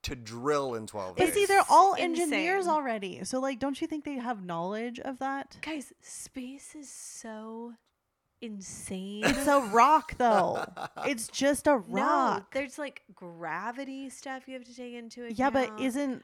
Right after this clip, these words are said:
Speaker 2: that
Speaker 3: Oxygen.
Speaker 2: Okay, I don't know math, but you just do math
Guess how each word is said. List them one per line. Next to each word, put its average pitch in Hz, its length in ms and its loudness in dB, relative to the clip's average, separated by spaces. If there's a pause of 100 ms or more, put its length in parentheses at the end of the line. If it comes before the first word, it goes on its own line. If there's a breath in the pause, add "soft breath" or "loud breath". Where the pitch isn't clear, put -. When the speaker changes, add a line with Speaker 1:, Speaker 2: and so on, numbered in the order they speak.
(160)
Speaker 2:
that - 80 4
Speaker 3:
Oxygen. 233 1000 -2
Speaker 2:
Okay, 226 120 -2
I 233 140 2
don't 269 120 2
know 277 120 2
math, 226 280 -2
but 247 100 -8
you 208 140 -10
just 208 300 -6
do 233 160 -8
math 208 580 -4